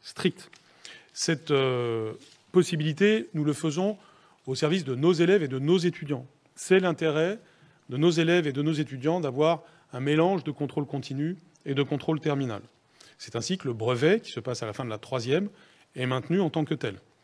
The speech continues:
C'est ainsi aussi que le baccalauréat comporte une part de contrôle continu et une part de contrôle terminal. Nous maintenons donc les deux épreuves de contrôle terminal prévues, c'est-à-dire les écrits de philosophie et l'épreuve du grand oral, qui auront lieu donc à la fin du mois de juin.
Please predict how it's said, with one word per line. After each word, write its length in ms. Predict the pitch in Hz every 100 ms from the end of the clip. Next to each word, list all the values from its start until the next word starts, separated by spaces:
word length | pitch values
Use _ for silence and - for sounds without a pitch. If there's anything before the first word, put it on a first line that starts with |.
| _ - - -
C'est 200 | - -
ainsi 200 | 120 -
aussi 220 | 127 -
que 100 | 185
le 100 | 117
baccalauréat 760 | 104 147 143 147 131 120 127 196 -
comporte 400 | - 123 147 -
une 100 | 123
part 220 | 110 160 131
de 80 |
contrôle 340 | 120 127 - 123
continu 480 | - 113 117 135 185 - _ _ -
et 60 | 131
une 140 | 131
part 180 | 160 139
de 60 |
contrôle 420 | 123 127 - 123 110
terminal. 540 | 120 110 113 156 220 - _ _ _ -
Nous 80 | 123
maintenons 440 | 135 127 143 139
donc 200 | 135 120
les 100 | 104
deux 300 | 101 175 151
épreuves 280 | 165 170 147
de 80 | 131
contrôle 360 | 139 127 135
terminal 480 | 131 120 120 120 107 - _ _
prévues, 380 | - 117 127 226
c'est-à-dire 400 | - 127 113 120
les 200 | 107 104 - -
écrits 260 | 131 - 147
de 80 |
philosophie 600 | 127 - 156 156 156 196 - - - - - _
et 160 | 160 180
l'épreuve 340 | 147 - 180
du 160 | 123 151
grand 260 | 135 143
oral, 320 | 131 113 170 190
qui 120 | -
auront 200 | 107 110
lieu 120 | 139
donc 240 | 160 156 127
à 40 |
la 100 | 107
fin 240 | - 180
du 80 | 180
mois 160 | 151 131
de 40 |
juin. 140 | 110